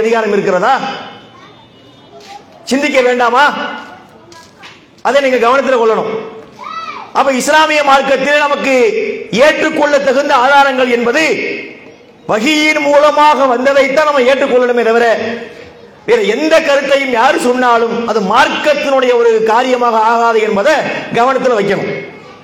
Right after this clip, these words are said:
இதுலயே இந்த மதுகபுகளுக்கு நீங்க ஓச்சிடலாம், மதுகபை ஓரம் கட்டி போட்டுடலாம்.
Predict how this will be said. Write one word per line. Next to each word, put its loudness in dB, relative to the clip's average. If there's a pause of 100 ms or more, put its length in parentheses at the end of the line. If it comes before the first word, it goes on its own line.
(720)
இதுலயே 4
இந்த 0
மதுகபுகளுக்கு 2
நீங்க 0 (1200)
ஓச்சிடலாம், 2
மதுகபை 0
ஓரம் 2
கட்டி 0
போட்டுடலாம். -2